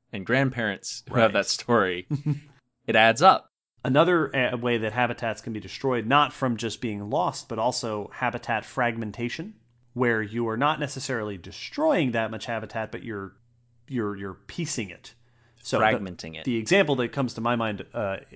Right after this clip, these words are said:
Speaker 2: immediately are the mountain lions in Los Angeles.
Speaker 1: Yes.
Speaker 2: So there are all these mountain lions that live across Los Angeles, and their territories are now split by highways.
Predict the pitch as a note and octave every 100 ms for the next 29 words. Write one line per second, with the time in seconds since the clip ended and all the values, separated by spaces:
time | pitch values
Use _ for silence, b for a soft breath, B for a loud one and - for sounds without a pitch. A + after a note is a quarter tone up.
0 | - - C3+ B2 C3+ B2 A2+ G#2+ G#2+ G2+
1 | F#2+ F#2 - C3 C#3+ B2 G#2+ G#2 G2+ G2+
2 | G2 F#2 A#2+ A2 - - - - _ -
3 | G2 - - - _ - A#2 G#2+ A2 F#3+
4 | F3+ C3+ F#3+ D3 G#2+ G2+ F#2+ G#2+ A#2+ A#2
5 | - A#2+ - G#2+ A2+ D3 C3 G#2+ F#2+ -
6 | B2 G#2+ G#2 G2+ - F#3+ F3 - A#2 G#2
7 | G2+ G#2 G#2 G#2 G2+ G2+ _ - - -
8 | D#3 E3 - B2 G#2+ G2+ F3+ C#3+ G2 -
9 | -